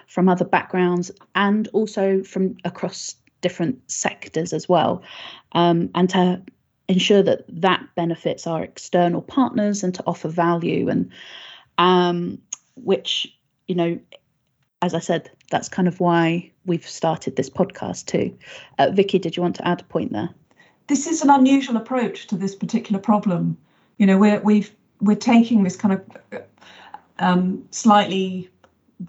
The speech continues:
Speaker 2: different approach to looking at homelessness. This is not a kind of a standard way of addressing homelessness. By taking a kind of a creative methods approach, by participatory, um, engagement and so on.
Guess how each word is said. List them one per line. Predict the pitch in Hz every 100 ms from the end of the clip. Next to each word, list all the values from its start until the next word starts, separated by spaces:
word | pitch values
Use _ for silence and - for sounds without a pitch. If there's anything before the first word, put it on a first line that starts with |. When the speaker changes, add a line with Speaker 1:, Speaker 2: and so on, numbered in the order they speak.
| -
Speaker 2:
different | 214 226 190 180
approach | 175 - 190 175 - -
to | - 185 180
looking | 185 190 -
at | 185 -
homelessness. | 190 190 175 - 165 170
This | - 196
is | 185
not | 202 196
a |
kind | - 180
of | 175
a |
standard | - - 185 180 170 180
way | 175 170
of |
addressing | 170 180 190 190
homelessness. | 185 185 165 165 - - - - - - - - _
By | 196 190 190 185 180 -
taking | 180 170 196 180 170 170
a | 175
kind | - 175
of | 170
a |
creative | - 190 180 175 202 175 - 180
methods | 175 175 175 175
approach, | - 180 175 175 -
by | 165 165 160 -
participatory, | 170 - 180 - 190 175 170 180 165 170 165 - - - -
um, | 165 165 165
engagement | 180 175 185 175 175 180 -
and | 165
so | 180
on. | 175